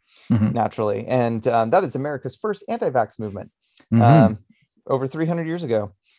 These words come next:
Speaker 2: So that's, that's pretty exciting. Um, some of them even, like, they firebombed Cotton Mather's house.
Speaker 1: Hmm.
Speaker 2: Uh, so, like, it was pretty serious. Then, uh, a few years later, I think it's fifteen years, but I'm not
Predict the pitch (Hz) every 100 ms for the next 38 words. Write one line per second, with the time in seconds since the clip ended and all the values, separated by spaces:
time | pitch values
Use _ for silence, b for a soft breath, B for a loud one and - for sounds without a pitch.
0 | _ _ 123 123 143 - - _ 139 -
1 | - 127 107 - 104 107 123 _ _ _
2 | 123 120 117 113 110 107 202 202 208 190
3 | 151 165 170 139 - 135 127 - 127 -
4 | 131 156 160 175 202 - 151 131 127 131
5 | 123 - 110 208 - - _ _ _ _
6 | - 170 120 117 110 107 - - 143 127
7 | 123 _ 131 120 _ _ - 190 160 -
8 | 113 110 - - b b - 123 151 147
9 | 147 147 139 - 131 127 127 123 117 -
10 | 135 180 196 165 131 120 - 190 185 -
11 | 160 - 131 123 113 110 120 120 120